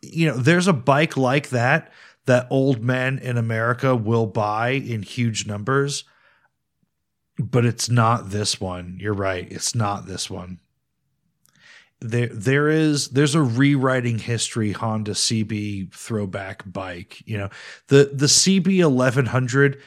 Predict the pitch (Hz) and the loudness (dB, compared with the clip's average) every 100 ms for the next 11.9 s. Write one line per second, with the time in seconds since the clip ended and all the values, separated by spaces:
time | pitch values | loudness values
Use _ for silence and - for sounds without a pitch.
0 | - _ _ - - 135 131 117 - 123 | -20 _ _ -8 -2 -2 -2 0 2 2
1 | 120 - 113 101 120 123 - - - _ | 0 -4 -6 -2 -2 -2 -4 -6 -12 _
2 | _ _ _ _ _ _ _ _ _ 147 | _ _ _ _ _ _ _ _ _ -6
3 | - - - 151 - - - 117 117 117 | -6 -4 -2 0 -2 -6 -4 -2 0 0
4 | 131 147 - - - - 147 131 120 123 | 2 2 0 -2 -4 0 0 0 0 0
5 | 107 104 107 107 113 - 127 110 104 101 | 0 -2 -2 -2 -2 -2 -2 0 0 0
6 | 113 101 101 - 107 - 117 120 123 117 | 0 -2 -2 -4 -2 -2 -2 -2 -2 -6
7 | - - 139 - 131 123 120 - - 165 | -6 -4 -4 -2 -4 0 -2 -2 2 2
8 | 123 127 147 117 - - - 113 107 110 | 4 4 2 2 -4 -18 -10 -4 -4 0
9 | 156 131 151 131 151 151 175 165 156 151 | 0 2 2 2 2 4 2 2 2 0
10 | - - 135 120 143 143 113 113 127 139 | -2 0 0 0 0 0 -2 -2 0 -2
11 | 95 92 92 104 101 107 107 101 | -2 -6 -6 -6 -4 -4 -4 -4